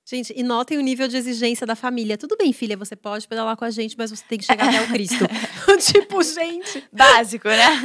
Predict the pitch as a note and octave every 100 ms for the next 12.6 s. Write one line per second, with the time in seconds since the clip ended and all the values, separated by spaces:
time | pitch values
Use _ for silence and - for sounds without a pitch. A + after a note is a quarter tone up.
0 | D4 E4+ F#4+ G4+ G4+ G#4+ A4 G4 G4 F#4+
1 | F#4+ F4+ F4 F#4 F4+ F4 - D4 C#4+ G#4+
2 | - D#4+ C#4+ C#4+ A#3 G#3 F#3+ F#3+ A#3+ C#4+
3 | C#4+ A3+ A3 A3+ A3+ C4+ - A3 - G#3+
4 | A3+ A3 B3+ G3+ F#3+ C4 B3+ B3+ C4 C4
5 | C4 C4 C4 B3+ C4 B3 C4+ A#3+ B3 B3+
6 | C4+ A#3+ A3 A3 G#3+ D4 B3 A#3+ A3+ C4
7 | B3 G#3+ - - C4 C#4 D#4 E4 D#4 E4+
8 | C4+ A3+ A3 - A#3+ A3+ A#3 A#3 - A#3
9 | A3+ - A3+ G3+ G3 F#3+ C4+ E4+ C4+ A3
10 | G#3+ G3+ C4+ F#4 C#4+ B3 G3+ G3+ G3 G#3
11 | G3+ F3+ G3 G3 F#3 E3+ - G3+ F#3+ B3+
12 | D4+ D#4+ D#4+ - G3+